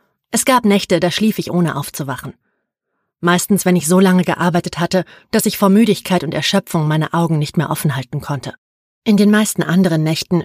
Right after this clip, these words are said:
schreckte ich jedoch aus immer wiederkehrenden Träumen auf oder kam erst gar nicht zur Ruhe.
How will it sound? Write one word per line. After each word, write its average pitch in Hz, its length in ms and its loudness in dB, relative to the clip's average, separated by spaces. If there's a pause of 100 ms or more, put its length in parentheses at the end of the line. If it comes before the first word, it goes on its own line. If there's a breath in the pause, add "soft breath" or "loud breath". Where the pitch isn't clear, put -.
schreckte - 360 -2
ich 185 120 -2
jedoch 185 240 2
aus - 140 -4
immer 202 280 2
wiederkehrenden 160 600 0
Träumen 165 340 0
auf 139 320 -6 (380 loud breath)
oder 208 180 2
kam 214 240 2
erst - 200 -4
gar 165 160 2
nicht - 160 -4
zur 143 100 -4
Ruhe. 135 340 -6